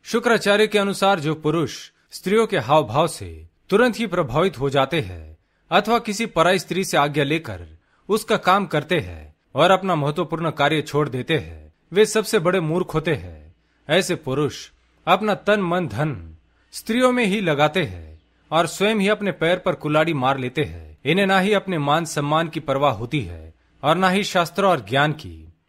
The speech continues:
इन्हें उठते बैठते, सोते जागते स्त्री ही दिखाई देती है, अतः इनका जीवन व्यर्थ है। इनसे अच्छे तो पशु ही होते हैं जो आवश्यकता पड़ने पर ही मादा पशु के साथ सहवास करते हैं।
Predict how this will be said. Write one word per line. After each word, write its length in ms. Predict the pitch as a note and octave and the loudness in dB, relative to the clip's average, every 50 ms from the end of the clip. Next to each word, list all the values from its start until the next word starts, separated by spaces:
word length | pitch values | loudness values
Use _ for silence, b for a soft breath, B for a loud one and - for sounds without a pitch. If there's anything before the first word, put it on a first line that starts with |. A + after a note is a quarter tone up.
| _ _ - | _ _ -4
इन्हें 200 | D3 E3+ G3 G#3+ | -2 0 2 2
उठते 280 | A3 A3 - - A3 G3+ | 0 0 0 -2 -2 0
बैठते, 640 | C#3+ D3 C#3+ D3 - - A#2+ F#2+ F2 D#2+ D#2+ D#2 _ _ _ _ _ - | 0 0 -2 -2 -4 -8 -10 -10 -10 -14 -16 -18 _ _ _ _ _ -8
सोते 360 | - - G3+ A3 G#3 A#3 G3 | -2 2 2 2 2 2 0
जागते 400 | D3 C#3 C#3 D3 C#3+ - - G#2 E2+ D#2+ D#2 D#2 - _ _ _ _ - | 2 2 2 0 0 -2 -10 -14 -14 -14 -18 -20 -20 _ _ _ _ -20
स्त्री 280 | - - - B3 B3 | -12 -4 -2 0 0
ही 120 | G#3 A3 G#3 | 0 0 0
दिखाई 320 | D#3 E3 D#3+ E3 F3+ F3+ | -2 -4 -2 0 0 0
देती 300 | D3 C3 C3+ C3 E3+ D#3+ | 0 -2 -4 -4 -4 -4
है, 380 | A#2+ E2+ F2+ E2 D#2+ D#2 D#2+ _ _ _ _ _ - | -4 -6 -10 -14 -16 -20 -20 _ _ _ _ _ -2
अतः 200 | D3+ F3 F3+ A3 | -2 0 2 2
इनका 280 | A3+ A3+ A3+ G#3 A3 F#3+ | 2 2 2 0 0 0
जीवन 340 | C3+ A2 C#3+ E3 F#3+ G3 E3+ | 0 0 -2 0 0 0 0
व्यर्थ 300 | C3 C#3 D#3+ F3+ - - | 0 0 0 0 -2 -4
है। 340 | - F#2 E2+ D#2+ D#2+ D#2+ - _ _ _ _ _ - | -12 -16 -16 -16 -18 -20 -20 _ _ _ _ _ -4
इनसे 320 | - G3 A#3+ A3+ - A#3 A#3 | -2 -2 -2 0 0 0 0
अच्छे 240 | A3+ A3 - A3 A#3 | 0 0 -2 -2 -2
तो 120 | F#3+ G3+ | -2 -2
पशु 280 | - - F#3 E3+ - G#3 | -4 -2 -4 -2 0 0
ही 120 | G3 F3 G3+ | 0 0 0
होते 340 | F#3+ C3+ C3 D3 D3 F#3 D#3+ | -2 -2 -2 -2 0 0 -2
हैं 360 | G#2+ F#2+ F2+ E2+ D#2+ D#2+ - _ _ _ _ _ - | -2 -4 -8 -14 -16 -18 -20 _ _ _ _ _ -2
जो 140 | C3+ F#3 G#3 | 4 6 6
आवश्यकता 540 | G3 G3 G#3+ A#3 A3 - A3 G#3+ - A#3 G#3+ | 6 6 4 2 0 -2 -4 0 0 0 2
पड़ने 320 | - F#3 E3 E3 F3 F#3+ | 2 0 0 0 -2 -2
पर 180 | - - G3 C3 | 0 0 0 0
ही 320 | - - F2 E2 E2 E2 _ - A2+ | -2 -8 -16 -16 -18 -20 _ -8 -2
मादा 300 | A#2+ C#3 D#3+ F3+ G#3 F#3+ | 2 2 4 4 4 2
पशु 300 | - - E3 D#3 F#3+ F3+ | 2 0 -4 -4 -4 -6
के 120 | - F3 | -6 -6
साथ 240 | D3+ - D#3+ D#3+ E3 D#3+ | -2 0 2 2 2 0
सहवास 480 | - - B2+ A#2+ A#2+ C#3 D3+ D3+ - | -4 -6 -4 -2 0 0 0 0 -2
करते 300 | - C3 B2+ - - D#3+ | -4 -8 -4 -2 -2 -2
हैं। 400 | A#2+ E2+ F2 E2+ D#2 D#2 D#2 - | -2 -2 -8 -16 -18 -20 -20 -20